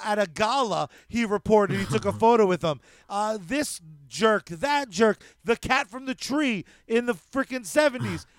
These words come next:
Speaker 1: It's,
Speaker 2: No, not the
Speaker 1: it's
Speaker 2: cat.
Speaker 1: game over, bro.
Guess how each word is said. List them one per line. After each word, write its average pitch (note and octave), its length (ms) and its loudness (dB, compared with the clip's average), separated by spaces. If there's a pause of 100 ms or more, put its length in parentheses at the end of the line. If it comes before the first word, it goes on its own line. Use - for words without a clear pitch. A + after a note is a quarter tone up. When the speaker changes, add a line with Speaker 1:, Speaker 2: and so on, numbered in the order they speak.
(200)
Speaker 1:
It's, C#4 220 -4
Speaker 2:
No, C4 160 2
not C4+ 160 6
the A3+ 60 4
Speaker 1:
it's F#3+ 100 -2
Speaker 2:
cat. C#4+ 260 12
Speaker 1:
game D4 160 0
over, C#4 380 4
bro. D4 460 2